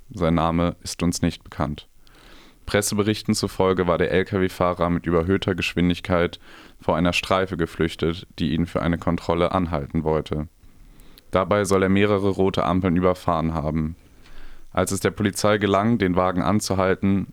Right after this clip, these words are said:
soll der Fahrer zunächst weggelaufen sein. Während der Festnahme setzten die BeamtInnen einen Schlagstock und Taser gegen ihn ein.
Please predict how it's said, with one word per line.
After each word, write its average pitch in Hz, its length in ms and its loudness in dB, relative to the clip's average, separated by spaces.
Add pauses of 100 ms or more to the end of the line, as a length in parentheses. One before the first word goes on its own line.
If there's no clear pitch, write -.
soll 92 200 2
der 92 120 2
Fahrer 92 340 0
zunächst 90 480 0
weggelaufen 80 600 -2
sein. 80 400 0 (680)
Während 98 280 2
der 101 80 0
Festnahme 101 720 0
setzten 92 400 0
die 87 80 0
BeamtInnen 85 580 2
einen 85 160 2
Schlagstock - 560 -2
und 92 160 0
Taser 82 360 0
gegen 80 240 -2
ihn 80 180 0
ein. 78 360 -2